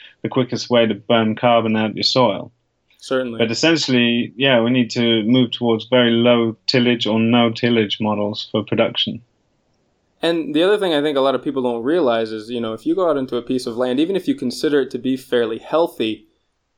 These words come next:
Speaker 2: you go and measure the topsoil, and maybe it's a handful of inches or, like, ten centimeters or so, and we kinda consider that normal and healthy.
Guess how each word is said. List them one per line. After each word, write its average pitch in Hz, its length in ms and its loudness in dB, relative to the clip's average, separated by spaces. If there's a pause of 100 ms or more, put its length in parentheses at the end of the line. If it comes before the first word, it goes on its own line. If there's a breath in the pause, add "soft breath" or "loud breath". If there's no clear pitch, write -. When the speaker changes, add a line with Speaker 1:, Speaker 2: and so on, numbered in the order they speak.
(120)
Speaker 2:
you 143 380 2
go 185 200 4
and 143 120 4
measure 151 280 2
the 113 120 -4
topsoil, 120 640 -2
and 117 180 -4
maybe 147 220 -2
it's 147 80 -2
a 143 60 -2
handful 147 360 -2
of 123 100 -2
inches 143 640 -2
or, 123 500 0 (160)
like, 123 260 -6
ten 147 200 -2
centimeters 139 540 -2
or 113 60 -6
so, 117 320 -2
and 120 180 -6
we 143 120 0
kinda 160 200 -4
consider 139 400 -4
that 120 160 -2
normal 123 340 -4
and 113 100 -10
healthy. 165 560 -6